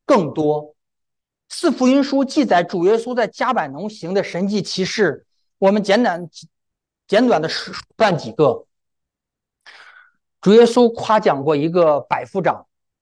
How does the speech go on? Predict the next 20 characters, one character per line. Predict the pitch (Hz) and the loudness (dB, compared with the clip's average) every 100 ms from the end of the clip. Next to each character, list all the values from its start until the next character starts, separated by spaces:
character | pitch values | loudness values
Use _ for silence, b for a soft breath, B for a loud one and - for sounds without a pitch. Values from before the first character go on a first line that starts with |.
| _ | _
说 | - 262 | -2 2
：“你 | 240 | 2
的 | 175 | 2
信 | - 269 226 | -2 -2 -2
心 | - 226 | -2 -4
就 | 233 | -2
是 | 214 | -2
在 | 208 | -2
全 | 180 - 214 | -4 -4 -4
犹 | 196 | -4
太 | 208 220 | -4 -6
地 | 190 196 | -4 -4
也 | 160 | -4
没 | 131 151 | -4 -4
见 | 214 170 | -4 -4
过 | 156 | -4
这 | 175 | -4
么 | 143 | -2
大 | 175 143 | -2 -2
的。” | - | -8